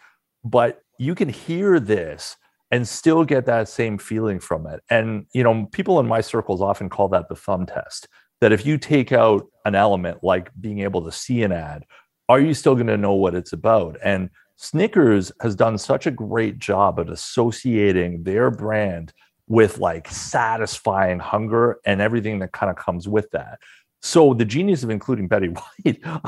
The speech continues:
other than just including Betty White, was that it really played into that, and it played into all the imagery that kinda comes with what it means to actually,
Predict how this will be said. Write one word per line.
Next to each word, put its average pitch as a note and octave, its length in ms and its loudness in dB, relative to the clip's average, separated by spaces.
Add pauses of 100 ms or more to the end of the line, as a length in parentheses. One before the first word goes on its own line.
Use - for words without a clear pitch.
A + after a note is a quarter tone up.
other D#3+ 140 8
than C3+ 180 4
just B2 220 0
including A2+ 420 -2
Betty G#2+ 240 0
White, C#3+ 300 0
was G#2+ 180 -8
that A2 280 0 (340)
it F#3 180 0
really E3+ 280 0
played B2+ 440 2
into A2 320 -2
that, F#2 240 0
and F#2 100 -2
it F#2 120 -4
played B2 240 2
into A2 260 -4
all A2 220 -4
the A2+ 180 -6
imagery G#2 380 -4
that F2+ 160 -8
kinda G#2 220 -10
comes A2+ 360 -6
with F#2 140 -6
what G#2+ 180 0
it B2+ 160 -6
means G#2+ 280 -6
to - 180 -10
actually, G2+ 640 -10